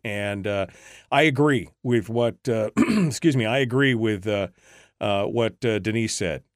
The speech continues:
Uh, we need, uh, we need more Jacks in the world. Or Terry said, "We need more Jacks in the world."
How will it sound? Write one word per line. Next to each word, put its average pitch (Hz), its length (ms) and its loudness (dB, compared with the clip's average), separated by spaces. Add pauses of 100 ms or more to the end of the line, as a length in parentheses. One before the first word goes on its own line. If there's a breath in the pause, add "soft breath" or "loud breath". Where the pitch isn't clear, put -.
Uh, 92 100 -2
we 113 240 -2
need, 120 460 0
uh, 98 480 -2
we 117 140 0
need 120 200 -2
more 113 140 0
Jacks 104 400 -2
in 92 80 -6
the 85 60 -4
world. 71 360 -10
Or 104 140 -2
Terry 107 320 0
said, 87 180 -6
"We 127 160 -2
need 135 160 0
more 117 200 0
Jacks 101 360 -4
in 90 80 -4
the 82 60 -6
world." 69 320 -10